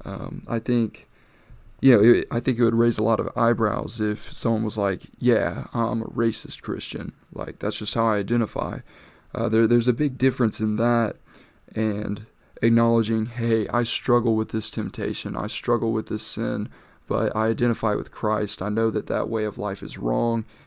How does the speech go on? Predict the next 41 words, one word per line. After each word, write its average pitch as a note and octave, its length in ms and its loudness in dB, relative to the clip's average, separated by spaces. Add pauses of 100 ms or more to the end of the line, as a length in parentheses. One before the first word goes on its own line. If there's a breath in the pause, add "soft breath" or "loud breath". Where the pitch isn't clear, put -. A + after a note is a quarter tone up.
(100)
and - 80 -6
I G#2 100 -2
don't A2+ 240 -2
identify A2+ 560 -2
with A2 260 -2
it. A2 120 -2
It's G2+ 160 -4
not A2 220 -2
who D3+ 140 -2
I - 140 -4
am. A2+ 340 -2
That G#2+ 140 -2
was G#2+ 120 -4
the - 60 -6
old A#2 300 0
man. A#2 360 0 (260 loud breath)
I'm A2+ 160 2
the A2 80 2
new A#2 220 6
man. A2 280 0
I'm G#2 100 -2
in A2 140 0
Christ, A2+ 420 -2
and A2 100 0
that A2 100 0
doesn't A#2 280 0
mean B2 240 4
I A#2+ 80 2
never A2+ 220 -2
struggle A#2 580 0 (140)
with A2 140 -8
these A2+ 200 -4
temptations. A#2 800 0 (380 loud breath)
It - 80 -10
doesn't A2 320 4
mean A#2 320 4
that A#2 140 2
I'm G2+ 180 -2
immune A2 480 2
to A2+ 140 -4
that. A2 340 0